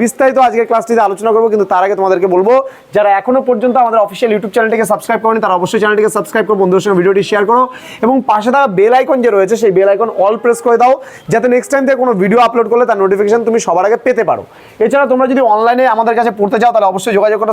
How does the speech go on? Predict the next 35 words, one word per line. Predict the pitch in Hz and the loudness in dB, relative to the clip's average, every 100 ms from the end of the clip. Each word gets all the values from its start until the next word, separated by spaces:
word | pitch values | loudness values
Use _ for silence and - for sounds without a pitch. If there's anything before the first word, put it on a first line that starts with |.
| 214 | -2
সেভেন | 196 214 | -2 -2
জিরো | 220 202 | -2 -2
সেভেন | 196 190 | -2 -2
সিক্স | 202 - | -4 -4
থ্রি | 196 214 | -2 0
নাইন | 208 | 0
এইট | 202 - | -2 -2
সিক্স | 175 | -2
জিরো | 180 175 | -2 -2
সিক্স | 190 214 | -4 -2
নম্বরে, | 208 226 233 - - - | 0 0 -2 -8 -14 -6
অথবা | 190 240 247 | -2 0 0
সিক্স | 269 269 - | -4 -4 -2
টু | 269 240 | 0 2
নাইন | 202 208 226 | 0 -2 0
ফাইভ | 220 202 | 0 0
নাইন | 180 196 208 | -2 0 0
ওয়ান | 220 202 | 0 -2
সিক্স | 269 - 254 | -4 -4 -2
টু | 262 | 0
এইট | 180 - | 0 0
টু | 180 | 0
নম্বরে | 175 185 240 | 0 2 0
আমাদের | 160 151 | 0 -2
সঙ্গে | 190 196 | -2 0
যোগাযোগ | 143 131 127 | 0 0 0
করতে | 123 117 | -4 -2
পারো। | 113 - - - - | -2 -4 -14 -10 -2
তোমাদের | 240 269 269 - | 2 0 -2 -2
টোটাল | 208 247 269 262 | 0 0 -2 -2
ছ | 202 196 | -4 -2
মাসের | 226 254 254 214 | 0 0 -2 0
কোর্স | 233 220 214 | 0 0 -2
রয়েছে | 196 185 254 208 | 0 0 0 0
নাইন | 190 | -2